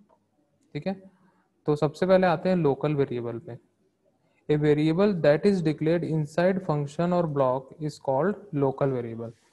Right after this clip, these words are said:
ठीक है, हम लोग कोई भी function के अंदर में जो भी variable बनाते हैं, ठीक है, वो local variable होता है उस function के लिए।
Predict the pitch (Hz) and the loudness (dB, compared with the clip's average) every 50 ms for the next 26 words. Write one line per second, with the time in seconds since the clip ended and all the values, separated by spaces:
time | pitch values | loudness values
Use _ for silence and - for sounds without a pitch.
0 | _ _ - - _ - - 156 196 196 170 165 170 147 160 185 - - - - | _ _ -20 -20 _ -6 -4 -2 -2 -2 -2 -2 0 2 2 0 0 -2 -16 -6
1 | - - 156 160 180 185 220 226 - - 160 147 147 143 - - 202 208 214 208 | 0 2 4 4 4 2 0 -2 0 0 0 0 0 -2 0 0 0 0 2 2
2 | 220 202 175 165 160 165 180 175 196 196 165 156 147 143 156 190 185 180 160 143 | 4 2 4 4 4 2 2 2 2 -2 0 0 0 0 0 0 0 0 0 0
3 | 135 135 147 165 170 151 143 135 123 117 - - 135 123 113 - - - _ _ | -2 -2 -2 -2 -2 -2 -4 -6 -6 -8 -6 -6 -6 -6 -6 -10 -18 -20 _ _
4 | _ _ _ _ _ _ _ _ - 165 147 185 196 208 202 - - _ _ _ | _ _ _ _ _ _ _ _ -8 -6 -2 -2 -2 -2 -4 -10 -20 _ _ _
5 | _ - 156 160 165 165 156 151 151 147 151 202 214 202 202 190 202 196 185 190 | _ -6 0 2 4 6 6 6 6 6 6 4 6 6 4 4 4 4 4 2
6 | 196 185 175 160 147 170 180 190 196 196 196 - - 151 147 143 139 - 175 175 | 2 2 0 0 0 0 0 0 0 -2 -4 -6 -8 -6 -6 -6 -4 -2 0 0
7 | 170 160 170 135 127 127 117 117 120 117 | 0 0 -2 -4 -4 -4 -6 -10 -12 -14